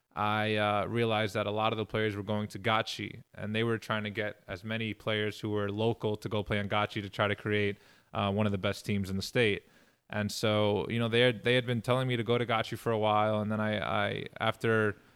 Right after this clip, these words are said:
um, finishing up with Albertson, I decided, you know, I'm gonna go to Gotchi, uh, where the head coach of the state team, Wilmer Cabrera,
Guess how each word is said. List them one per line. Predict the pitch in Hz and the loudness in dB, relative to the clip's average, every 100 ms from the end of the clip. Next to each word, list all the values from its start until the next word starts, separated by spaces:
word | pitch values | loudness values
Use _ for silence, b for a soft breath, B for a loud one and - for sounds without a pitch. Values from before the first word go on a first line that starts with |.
| b b | b b
um, | 110 107 | 0 0
finishing | 101 123 113 120 | 2 0 2 0
up | 113 | 2
with | 117 | 2
Albertson, | 113 110 110 - 110 107 104 | 2 2 2 0 0 2 0
I | - 104 104 104 | -2 -2 0 -2
decided, | - 101 107 104 104 | -4 -4 -2 0 0
you | 104 | -2
know, | 107 | -2
I'm | 107 | -2
gonna | 107 104 | -2 -2
go | |
to | 110 | 0
Gotchi, | 107 104 - 110 104 104 - | 2 0 0 -4 -2 -4 -6
uh, | - 104 | -4 -2
where | 104 107 107 101 | 0 2 2 0
the | 104 | -4
head | 92 120 120 - | -2 0 -2 -2
coach | 117 113 110 - - - b b b _ | -2 0 -4 -10 -12 -14 b b b _
of | 107 104 101 92 - | -2 0 0 -6 -8
the | - | -8
state | - 151 147 | 0 0 0
team, | - 110 104 101 104 | -2 0 0 -2 -8
Wilmer | 101 110 117 | -4 -2 0
Cabrera, | 110 101 117 127 110 107 104 | -2 0 2 4 4 4 0